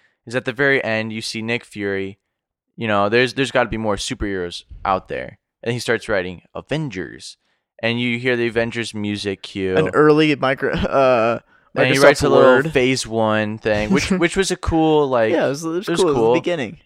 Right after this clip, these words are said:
Speaker 1: But it just felt out of place. I was like, "We're about to finish phase three and go into this new phase, and you're just now showing us this." So it was cool, but I was like, "Where was
Speaker 2: And
Speaker 1: this
Speaker 2: where he
Speaker 1: ten
Speaker 2: got
Speaker 1: years
Speaker 2: Avenger
Speaker 1: ago?"
Speaker 2: from.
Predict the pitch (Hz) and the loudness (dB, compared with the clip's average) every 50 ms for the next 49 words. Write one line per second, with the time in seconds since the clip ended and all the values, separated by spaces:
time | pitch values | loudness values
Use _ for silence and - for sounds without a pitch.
0 | _ - 101 110 - 139 131 131 127 120 104 - - - 135 131 - 170 160 - | _ -20 -16 -4 0 2 4 4 4 2 2 -2 -4 -6 -6 -6 -4 -6 -8 -4
1 | - 160 156 - - 120 110 101 - - 127 120 113 - - 107 110 110 110 110 | -2 -2 0 0 0 -2 -2 -4 -4 -2 -2 -2 -2 -2 -4 -6 -6 -4 -2 -2
2 | 104 101 - 117 127 127 104 104 107 120 127 - - - - - 113 110 107 107 | -2 -2 -2 -4 -4 -2 0 0 0 -2 -2 -6 -12 -12 -10 -8 -8 -6 -6 -8
3 | - - - - 107 104 104 104 - - - 104 101 101 95 92 92 - - 101 | -8 -8 -6 -4 -4 -4 -4 -8 -10 -10 -8 -8 -6 -6 -6 -6 -8 -10 -12 -8
4 | 101 104 104 104 107 107 107 110 104 98 - - 110 104 101 - 101 92 - - | -4 -2 0 0 0 -2 -4 -6 -8 -8 -8 -8 -8 -8 -8 -6 -8 -8 -6 -8
5 | 107 104 104 92 - _ _ _ - 107 101 92 - 117 110 113 - - - 110 | -8 -8 -10 -12 -16 _ _ _ -10 -10 -10 -6 -2 -2 -2 -2 -2 -2 -2 -2
6 | 107 107 - - 107 104 107 110 113 117 - - - 123 123 127 127 - - - | -2 -2 -2 -4 -4 -4 -4 -6 -8 -8 -6 -4 -2 0 0 -2 -4 -10 -16 -18
7 | - _ _ _ _ _ _ _ _ _ _ _ _ _ - - - - 160 170 | -20 _ _ _ _ _ _ _ _ _ _ _ _ _ -6 -6 -2 0 2 2
8 | 185 185 - - - 170 151 131 123 113 - _ _ _ - 127 127 123 120 120 | 2 0 0 -2 0 2 2 2 0 0 -4 _ _ _ -4 -2 0 0 0 0
9 | 120 117 107 110 110 101 95 95 - _ _ _ _ _ _ _ _ - 101 104 | -2 -2 -4 -4 -4 -4 -4 -4 -6 _ _ _ _ _ _ _ _ -10 -6 -6
10 | 110 113 110 104 95 - - 107 110 123 120 120 131 131 127 110 127 123 123 120 | -4 -4 -4 -6 -6 -4 -2 0 0 2 2 0 0 -2 -2 0 2 2 2 2
11 | 120 113 113 107 - - - 131 127 127 123 123 - 135 123 135 131 127 131 135 | 2 0 -2 -2 0 0 0 0 0 -2 0 0 -2 -2 -2 0 0 0 0 -2
12 | 135 127 - - - - 135 123 127 127 131 135 143 | -4 -8 -12 -16 -8 -4 -2 -2 -2 -4 -6 -10 -14